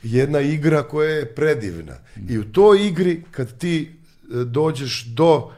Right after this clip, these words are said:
Speaker 1: tog, ni to neka, neki spektakl, nema to mrtvih i bolesnih, ali kad dođeš do nivoa hrabrosti, da kažeš, „E, ovaj demo snimak ide na moj album. Ovaj track od vokala i ove dve gitare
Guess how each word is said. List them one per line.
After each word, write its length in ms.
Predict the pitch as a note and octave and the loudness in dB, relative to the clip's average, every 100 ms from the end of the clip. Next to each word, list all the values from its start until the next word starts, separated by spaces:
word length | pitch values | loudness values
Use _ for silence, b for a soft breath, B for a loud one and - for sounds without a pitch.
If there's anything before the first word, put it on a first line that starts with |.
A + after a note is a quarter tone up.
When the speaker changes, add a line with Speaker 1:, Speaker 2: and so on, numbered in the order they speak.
| B B B B B _ _ - | B B B B B _ _ -2
Speaker 1:
tog, 300 | E3 D3 G#2+ G#2 - - _ _ _ E2 G#2 | 2 2 0 -10 -14 -20 _ _ _ -18 -8
ni 160 | A2+ | -6
to 180 | G#2+ C3 | -6 -6
neka, 320 | A#2 A2+ - | -4 -4 -4
neki 340 | A2 A2 A2+ A#2+ | -6 -4 -6 -8
spektakl, 560 | - B2+ - C3+ C3 G#2 | -6 -6 -2 -2 -2 -2
nema 260 | G#2 G#2+ | -2 -4
to 180 | G#2+ B2+ | -4 -4
mrtvih 460 | A#2+ A#2+ A#2+ A#2+ A#2+ | -2 -4 -6 -10 -6
i 40 | |
bolesnih, 540 | A2+ C3 F2+ - D2+ - | -2 0 -2 -6 -14 -12
ali 200 | G2 F#2 | -10 -10
kad 160 | - G2 | -10 0
dođeš 280 | F#3 G3+ F3 | 2 2 2
do 140 | D#3 | -2
nivoa 380 | D3+ D3 D#3 C#3 | -2 0 2 2
hrabrosti, 760 | - A#2+ A#2 A2+ G#2 - D#2+ D#2 b b b b b b | 0 -2 -2 -2 -6 -8 -12 -14 b b b b b b
da 100 | G2+ | -10
kažeš, 640 | G2 B2+ A2+ A2 - - - _ _ _ - | -4 -2 -2 -4 -8 -12 -18 _ _ _ -8
„E, 120 | G#2 | -2
ovaj 300 | G#2 G#2 A2 F#2 | 2 4 2 2
demo 260 | G2+ F#2+ | -2 -4
snimak 400 | D#2+ F#2+ F#2 - | -6 -8 -8 -8
ide 180 | F2 E2+ | -10 -8
na 100 | E2 | -8
moj 220 | D#2+ D2+ | -10 -12
album. 320 | C#2+ C#2+ C2 B1 - _ - _ _ - | -12 -14 -16 -20 -20 _ -20 _ _ -6
Ovaj 260 | F#2+ F2+ D#2 | -2 -2 -2
track 320 | - F2 - | -6 -8 -8
od 100 | C#2+ | -14
vokala 540 | D#2 D#2 G#2+ C3+ C3 A#2+ | -14 -8 -2 0 0 -2
i 140 | G#2 | -2
ove 180 | G2+ F#2+ | -2 -2
dve 200 | F#2 F#2+ | -4 -6
gitare 600 | D2+ - G2+ B2+ D3+ | -6 -6 0 2 4